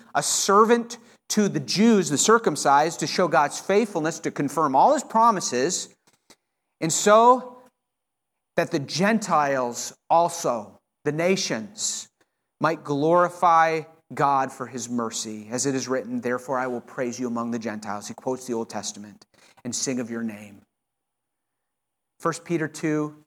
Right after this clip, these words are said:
Jay read at the beginning of the service. If you're saved, you're a chosen race, but not of an ethnicity. You,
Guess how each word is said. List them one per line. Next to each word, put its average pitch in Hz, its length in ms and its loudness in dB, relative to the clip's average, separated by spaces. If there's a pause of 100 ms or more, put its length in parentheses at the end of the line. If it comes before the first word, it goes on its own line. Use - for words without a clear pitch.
(300)
Jay 135 260 -2
read 120 340 -6
at 107 100 -14
the 113 80 -10
beginning 117 380 -4
of 104 100 -6
the 110 60 -10
service. 107 680 -8 (1120)
If 139 160 -8
you're 175 100 -2
saved, 180 440 -4
you're 151 160 -2
a 151 60 -4
chosen 151 800 -6
race, 147 680 -6 (720)
but 156 160 -2
not 170 220 -2
of 160 220 -6
an 151 180 -8
ethnicity. 120 880 -10 (1500)
You, 208 500 -2